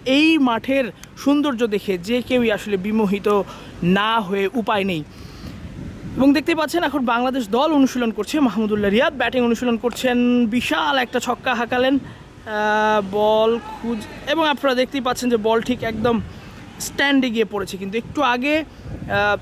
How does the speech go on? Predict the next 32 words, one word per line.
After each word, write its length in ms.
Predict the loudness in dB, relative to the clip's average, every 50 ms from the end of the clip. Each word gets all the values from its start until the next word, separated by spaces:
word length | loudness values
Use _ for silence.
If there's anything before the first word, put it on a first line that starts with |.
| -4 -2
তানজিদ 300 | 0 4 4 4 4 2
তামিমের 360 | 0 2 2 2 2 2 2
একটা 160 | 0 0 -2 -2
বল 300 | 2 2 2 4 2 0
ঠিক 200 | 0 -2 -4 -4 -6 -14 -10 -4
এই 260 | 0 4 6 6 6
জায়গাটায় 380 | 6 4 2 0 0 0 2 0
এসে 200 | 0 0 0 0
লেগেছিল 480 | 0 0 0 0 -2 0 0 0 0 -2 -4 -10 -18 -18 -18 -18 -18 -12 -4 0
এবং, 300 | 0 2 4 4 4 4
আহ, 160 | 4 2 0 -2 -6 -8 -4
এর, 180 | 0 0 0 -2 -4 -10 -6
তার 120 | -4 -4 -4 -2 0
ঠিক 100 | -2 -2 0 0
পেছনেই 360 | 0 2 2 2 2 2 2
কিন্তু 380 | 2 2 2 4 4 2 2 0 -4 -12 -20 -16 -12
সমুদ্র। 540 | -6 0 2 4 4 4 2 2 0 -2
চাইলে 320 | 0 0 2 2 2 2 2 0 -6 -8
যে 180 | -4 -2 -2
কোনো 200 | 0 0 0 0
সময় 300 | 0 -2 0 0 0 0
কিন্তু 220 | -2 -2 -2 -2 -2
বল 400 | 0 2 2 2 2 2 0 -2 -4 -14 -20 -20 -20 -20 -20 -8 -2
চলে 280 | 2 2 4 4 2
যেতে 240 | 2 0 -4 -4 -4
পারে 240 | -4 -2 -2 -2 -4
সমুদ্রে। 500 | -4 -2 -2 0 0 0 -2 -2 -4 -4 -6 -8 -18 -18 -18 -18 -10 -4
এবং, 240 | 0 0 2 2 0 -2 -6 -10 -4
আহ, 120 | -2 -2
যেমনটা 440 | 0 0 0 2 2 0 0 0 0
দেখাচ্ছিলাম 580 | -2 -2 -2 -4 -4 -2 -2 0 0 0 0 0
যে 220 | 0 -2 -2 -4